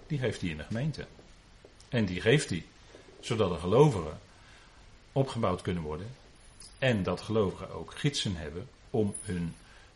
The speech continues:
wegwijs te maken in dat woord. Hoe zit dat nou? En dan gaat het niet om die personen zelf, maar dan gaat het om wat God geeft in de gemeente. En dan is het goed om die lijnen goed vast te houden, hè?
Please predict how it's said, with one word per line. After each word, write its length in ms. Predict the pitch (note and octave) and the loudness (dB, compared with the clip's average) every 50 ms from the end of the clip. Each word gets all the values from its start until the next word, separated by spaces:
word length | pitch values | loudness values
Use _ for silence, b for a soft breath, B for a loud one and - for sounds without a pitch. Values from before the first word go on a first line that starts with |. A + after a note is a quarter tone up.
| B B B - - - - - - - - - | B B B -20 -20 -20 -20 -20 -20 -20 -16 -10
wegwijs 500 | A2+ G#2+ C3+ D#3+ D3+ C#3 A2 G2+ G2 - | 0 4 4 4 4 4 2 0 0 0
te 80 | A#2+ | 2
maken 320 | G#2 F2+ E2 E2+ - - - | 0 2 0 -2 -6 -4 -2
in 80 | C3 | -2
dat 140 | A2+ F#2 - | -2 -2 -2
woord. 220 | A2 B2+ D3+ D#3 | -4 -4 -4 -4
Hoe 140 | - A2 G2 | -4 -4 -4
zit 140 | G2 C3 C#3+ | -2 -2 -2
dat 120 | D3 B2+ | -2 -4
nou? 160 | C3+ C3+ A#2 G#2 G2+ - - - - - - - - - - - - - - - - - - - - - - - - - - - - - - - - - - - | -4 -6 -6 -8 -12 -16 -20 -20 -20 -20 -20 -20 -20 -20 -20 -20 -20 -20 -20 -20 -20 -20 -20 -20 -20 -20 -20 -20 -20 -20 -20 -20 -20 -20 -20 -20 -20 -20 -10 -4
En 300 | G#2+ F#2+ F2+ F2+ F2 E2+ | -2 -2 0 0 -2 -4
dan 100 | F2+ E2+ | -4 -2
gaat 140 | G#2 G2 | -2 -4
het 100 | F2+ F2+ | -4 -2
niet 180 | G2 A2+ A2+ - | -2 -2 -2 -2
om 320 | - G#2 F#2+ F#2 F2 D#2+ - - - - - - - | -4 -2 -2 0 -2 -2 -4 -10 -18 -20 -20 -18 -16
die 200 | - F#2+ - F#2+ | -10 -8 -6 -6
personen 440 | - - - - A#2 G#2+ F#2+ F2+ D2 | -4 -2 0 2 2 2 2 2 0
zelf, 520 | A#2+ D3 E3 A#2 F2+ G2+ - - - - - - - | 0 0 0 0 -2 -4 -6 -10 -16 -20 -20 -10 -6
maar 160 | G#2+ G2 F#2 | -4 -4 -4
dan 80 | F#2 - | -4 -4
gaat 200 | - G2 F#2+ F#2 | -4 -4 -4 -4
het 120 | F#2 - | -6 -6
om 180 | - F2+ F2 F#2 | -6 -4 -4 -4
wat 180 | F#2+ E2 - | -4 -6 -4
God 180 | - C#3+ C#3+ - | -2 -2 -2 0
geeft 280 | - A#2 G2+ F2+ - | 0 -2 -2 -2 -2
in 120 | - E2 E2 | -6 -6 -6
de 60 | E2+ | -6
gemeente. 380 | E2+ G#2+ A#2+ C3+ C#3 G#2+ - - - - - - - - - - - - - - - - - - - - - - - - - - - - - | -6 -4 -4 -4 -4 -6 -8 -12 -18 -20 -20 -20 -20 -20 -20 -20 -20 -20 -20 -20 -20 -20 -20 -20 -20 -20 -20 -20 -20 -20 -20 -20 -20 -14 -6
En 360 | - G2 F#2 F2+ E2+ E2 E2+ - - - - - - - - - - - - - - - - - - - - | -4 -2 0 0 -2 -4 -6 -10 -16 -20 -20 -20 -20 -20 -20 -20 -20 -20 -20 -20 -20 -20 -20 -20 -20 -20 -16
dan 360 | - F#2 F2 F#2 A2 A#2 A2 G2 | -14 -12 -2 0 2 4 4 2
is 100 | F#2 G2+ | 2 -2
het 100 | F2+ - | -4 0
goed 240 | - C3+ B2+ - | 0 0 0 0
om 280 | - G#2+ G2 F#2 F2+ - - | -2 -2 0 0 0 -2 -4
die 240 | - G#2+ G2 G2+ F#2 | -6 -4 -2 0 0
lijnen 380 | G2 A2+ A#2+ A#2+ A2 F#2+ F2+ F2 | 2 2 2 2 2 0 -2 -2
goed 220 | - C3 A2+ - | -2 -4 -4 -2
vast 220 | - D3 C3+ - | -2 -4 -4 -2
te 80 | - G2+ | -4 -4
houden, 260 | E2+ D#2+ D#2 E2+ A#2+ | -4 -4 -4 -4 -6
hè? 60 | F3 | -6